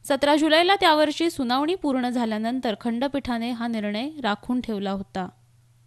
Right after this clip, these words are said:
देशात सर्वांना समान अधिकार असायला हवेत,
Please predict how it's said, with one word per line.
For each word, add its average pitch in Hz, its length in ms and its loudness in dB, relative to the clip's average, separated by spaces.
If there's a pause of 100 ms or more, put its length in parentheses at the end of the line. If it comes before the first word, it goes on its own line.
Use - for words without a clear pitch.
(460)
देशात 247 480 6
सर्वांना 302 540 0
समान 294 440 0
अधिकार 262 380 2
असायला 226 380 0
हवेत, 190 360 -2